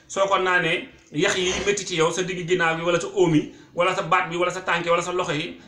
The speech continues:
euh, yooyu yëpp boo naanee garab gi daf koy dindi ba mu set wecc. Képp koo xam ne Yàlla dogal na ci yow nga am jafe-jafe yooyu ma fi lim yëpp, Yàlla dogal na am nañ saafara si. Tawat yooyu yëpp Yàlla dogal na am nañ saafara si. Ku fi ñëw rek incha Allah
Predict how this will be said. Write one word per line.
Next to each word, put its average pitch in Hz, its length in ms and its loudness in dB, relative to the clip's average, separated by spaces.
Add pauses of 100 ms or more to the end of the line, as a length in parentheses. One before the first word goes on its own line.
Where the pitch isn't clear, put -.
(140)
euh, 156 720 0
yooyu 180 400 2
yëpp 208 220 2
boo 190 140 4
naanee 175 280 0
garab 147 300 0
gi 151 100 -10 (400)
daf 185 240 0
koy 180 200 4
dindi 180 220 4
ba 160 120 2
mu 165 100 0
set 156 240 -4 (100)
wecc. 190 300 -4 (480)
Képp 254 160 0
koo 240 300 0
xam 220 180 0
ne 190 60 2
Yàlla 190 180 2
dogal 202 240 -2
na 185 100 0
ci 180 140 -4
yow 160 120 4
nga 165 120 0
am 190 160 0 (500)
jafe-jafe 196 460 0
yooyu 202 260 4
ma 185 80 4
fi 175 120 -2
lim 175 260 2 (340)
yëpp, 214 460 -4
Yàlla 208 240 2
dogal 190 280 0
na 180 120 0
am 180 180 0
nañ 170 220 -4
saafara 156 360 0
si. 131 140 -12 (240)
Tawat 202 300 4
yooyu 170 260 4
yëpp 185 200 2
Yàlla 185 180 2
dogal 175 240 2
na 156 160 0 (360)
am 190 180 0
nañ 175 120 4
saafara 151 380 0
si. 131 140 -10
Ku 202 100 -6
fi 202 120 -8
ñëw 190 200 4
rek 175 140 2
incha 185 300 2
Allah 156 280 0